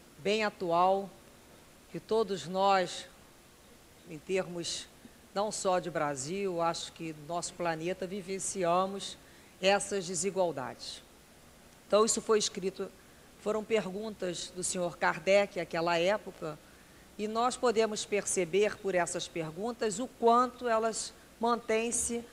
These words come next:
atualizadas. É que, na realidade, nós, como espíritos,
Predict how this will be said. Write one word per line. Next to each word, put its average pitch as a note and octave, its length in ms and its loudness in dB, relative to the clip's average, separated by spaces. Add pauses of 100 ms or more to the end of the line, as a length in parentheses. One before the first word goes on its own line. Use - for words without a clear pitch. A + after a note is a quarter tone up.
(100)
atualizadas. A3 1160 4 (540)
É G#3+ 120 4
que, C4 140 2
na A#3+ 140 6
realidade, G3 920 6 (560)
nós, G#3+ 300 4
como A3 300 2
espíritos, B3 920 -4